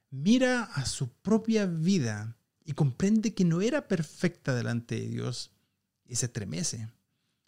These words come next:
Este efecto de temor reverente le hace correr a Dios hacia su sacrificio expiatorio. El salmista sabía que el juicio vendría hacia los malvados,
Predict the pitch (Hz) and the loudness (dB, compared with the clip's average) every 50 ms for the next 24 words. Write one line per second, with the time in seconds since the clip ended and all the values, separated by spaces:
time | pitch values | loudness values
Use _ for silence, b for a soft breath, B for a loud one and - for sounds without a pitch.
0 | _ - - - _ - 220 208 190 - - - - 202 196 _ _ _ - - | _ -16 -16 -14 _ -2 -2 -2 -2 -2 -6 -2 -2 -2 -2 _ _ _ -6 -4
1 | 131 131 123 131 135 - 139 123 127 131 147 190 220 220 190 175 139 139 151 220 | -2 -2 0 -2 0 2 4 4 6 6 8 8 8 6 6 4 4 6 6 6
2 | 269 302 - - - 151 135 135 135 151 170 175 196 - - 196 - - - 135 | 6 4 2 2 2 2 4 4 4 2 2 2 0 0 -2 -4 -4 -2 -2 -2
3 | 127 - 170 233 277 294 254 220 190 190 175 170 170 160 B B B B B - | 0 4 6 6 6 6 6 6 6 6 6 6 4 2 B B B B B 0
4 | 139 - - 139 120 - 127 - 147 135 - 135 120 - - 160 156 147 - - | 0 2 0 0 -2 -2 -4 -2 -2 -2 -2 -4 -4 0 2 2 2 2 2 0
5 | 135 120 113 - - 131 123 117 117 117 - 135 135 123 110 - - 117 - _ | 0 0 -2 -4 -2 -2 0 0 0 0 0 0 0 -2 -4 -6 -10 -14 -18 _
6 | _ _ _ _ _ _ _ _ _ _ _ _ - - 135 147 170 202 214 - | _ _ _ _ _ _ _ _ _ _ _ _ -8 -2 2 4 4 4 4 2
7 | - 196 - - 156 127 117 127 170 226 240 202 139 123 127 131 - B B B | 0 -2 0 2 0 0 2 4 6 6 6 6 6 4 0 -4 -8 B B B
8 | B B B B B B 175 160 151 135 120 - - - 269 294 269 - 240 202 | B B B B B B 8 8 8 8 4 2 2 6 6 6 6 6 4 4
9 | 185 175 151 147 135 170 240 294 359 294 233 - - 196 185 165 151 139 123 113 | 6 6 6 6 6 6 6 6 6 6 4 4 4 2 4 4 2 0 0 0
10 | 110 107 107 110 113 120 123 - _ | -4 -6 -6 -6 -8 -10 -10 -14 _